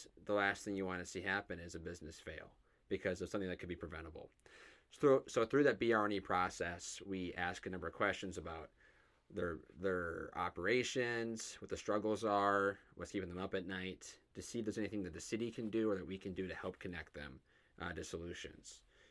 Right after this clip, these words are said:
And so for a barbershop that's on Main Street, uh, and if the city is doing a Main Street reconstruction project,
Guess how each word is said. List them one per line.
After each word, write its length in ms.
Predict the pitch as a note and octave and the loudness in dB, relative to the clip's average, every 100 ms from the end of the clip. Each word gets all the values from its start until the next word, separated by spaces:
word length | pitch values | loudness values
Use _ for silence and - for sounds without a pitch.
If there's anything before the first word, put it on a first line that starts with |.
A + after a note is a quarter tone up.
| - | -10
And 140 | F#2 F#2+ | -6 -2
so 180 | G2+ F#2 | 0 2
for 120 | G2 | 2
a 20 | |
barbershop 680 | F#2 B2+ C#3+ - G2+ G#2 - | 4 4 4 4 2 2 0
that's 180 | F#2+ G#2 | -4 -2
on 120 | F#2 | 0
Main 240 | F#2 G#2 | 0 0
Street, 380 | A2+ - F2+ G#2 - - - - - | -2 -2 -2 -2 -8 -20 -20 -20 -10
uh, 300 | F#2+ F#2+ - - - | -8 -6 -10 -12 -6
and 240 | F#2+ F#2+ F#2 | -4 -2 0
if 160 | F#2 | 0
the 80 | F#2 | -2
city 260 | - A2 G#2 | -2 0 0
is 100 | F#2+ | 0
doing 300 | G#2 G2+ G2 | 0 2 0
a 60 | |
Main 200 | F#2 G2 | -2 -4
Street 200 | F#2+ G#2 | -4 -4
reconstruction 560 | F#2+ G2 F#2 A#2 B2+ A2 | -4 -4 -2 0 0 -4
project, 640 | F#2+ E2+ E2 F2 F#2+ - | -4 -6 -4 -6 -8 -14